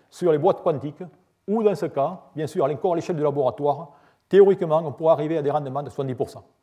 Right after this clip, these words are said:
Mais on est, bien sûr, on est encore très loin. Donc voilà, si vous voulez, ce qui se passe au niveau des matériaux sur le solaire inorganique. Maintenant, si je regarde le cas du solaire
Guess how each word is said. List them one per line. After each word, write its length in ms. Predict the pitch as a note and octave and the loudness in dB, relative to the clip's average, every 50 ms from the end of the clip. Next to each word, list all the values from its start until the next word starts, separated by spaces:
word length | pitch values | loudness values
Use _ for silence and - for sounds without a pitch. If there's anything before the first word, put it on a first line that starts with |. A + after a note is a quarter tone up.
| _ _ _ _ | _ _ _ _
Mais 80 | A#2+ C#3 | -2 -2
on 60 | D3+ | 0
est, 80 | D3 C3+ | 0 0
bien 140 | C3 C#3 | -2 -2
sûr, 180 | C3+ - E3 D3+ | -2 -2 -4 -6
on 20 | |
est 120 | C3 A#2+ A2+ | -6 -6 -8
encore 260 | C3+ B2 - C3+ A#2 | -8 -4 -4 -4 -4
très 120 | - - | -2 -4
loin. 160 | B2+ G#2 G#2 - - _ _ _ _ _ _ _ _ _ _ _ _ _ _ _ _ _ _ _ _ _ _ _ | -6 -6 -8 -14 -18 _ _ _ _ _ _ _ _ _ _ _ _ _ _ _ _ _ _ _ _ _ _ _
Donc 100 | - C3 | -6 -2
voilà, 160 | D#3 G3+ A3 | 2 4 2
si 120 | G3+ A3 G#3 | 2 2 -2
vous 60 | F#3+ | 0
voulez, 140 | F#3 G3+ F#3+ | 2 2 2
ce 100 | - F#3+ | 0 -4
qui 100 | C#3+ C3+ | -6 -2
se 80 | E3 | -2
passe 340 | D#3 - F3 E3+ E3 E3+ G#3+ - - | 2 6 6 4 6 4 -8 -8 -6
au 80 | D#3+ | -4
niveau 180 | D#3 D#3 D3 D#3+ | -4 -2 -2 -2
des 60 | D3+ | 0
matériaux 460 | D3 C#3+ - D3 C#3 C#3+ C#3 C3+ E3 - - - _ _ _ _ | 0 0 0 2 2 2 2 0 -2 -6 -14 -20 _ _ _ _
sur 300 | - - D#3 D3+ D#3+ D#3 - - - _ | -10 -4 0 0 0 -2 -4 -16 -20 _
le 100 | - C#3 | -8 -8
solaire 420 | A#2+ - E3 D3+ C#3+ C#3 C#3 C3 C3+ - - _ _ | -6 0 0 2 2 2 0 -2 -6 -12 -16 _ _
inorganique. 400 | D#3 C#3 C#3+ A#2+ A#2+ A2+ G#2 G#2 - _ _ _ _ _ _ _ _ _ _ _ _ _ _ _ _ _ _ _ _ | -4 -2 -2 -2 -2 -6 -8 -10 -18 _ _ _ _ _ _ _ _ _ _ _ _ _ _ _ _ _ _ _ _
Maintenant, 340 | - B2+ B2 F3+ F3 G#3+ B3+ | -10 -6 -4 0 0 0 0
si 120 | G#3+ - F#3 | 0 -2 -2
je 40 | |
regarde 420 | F3 F#3+ F3+ F#3+ G3 F#3 D3+ C3+ G#2+ - - _ _ | -2 0 4 6 4 4 4 0 -10 -12 -18 _ _
le 160 | - C3 C#3 | -2 -2 -2
cas 340 | C#3 - F3+ F3+ F#3 E3+ B2+ - - - - _ | 0 2 4 4 4 4 0 -6 -18 -20 -18 _
du 80 | C3 A#2+ | -14 -14
solaire 400 | - - D#3+ D#3 D#3+ C#3 - | -4 -2 0 2 2 0 -2